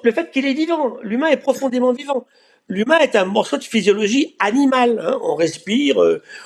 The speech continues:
on boit de l'eau, on mange, exactement comme n'importe quel animal. On n'est pas que ça,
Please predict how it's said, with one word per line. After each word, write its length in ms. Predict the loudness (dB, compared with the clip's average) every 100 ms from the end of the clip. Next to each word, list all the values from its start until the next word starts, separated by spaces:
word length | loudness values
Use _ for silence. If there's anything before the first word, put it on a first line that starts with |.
| -4
on 160 | -2
boit 160 | 2 0
de 140 | 4
l'eau, 280 | 4 6 4 2
on 80 |
mange, 420 | 0 2 4 2 0
exactement 480 | -4 -4 -4 -6
comme 180 | -4 -2
n'importe 300 | -2 -4 -8
quel 160 | -4 -2
animal. 440 | 0 0 0 -2 -10 -20 0
On 100 | 2
n'est 100 | 2
pas 160 | 2 -2
que 200 | 2 0
ça, 360 | 2 -2 -4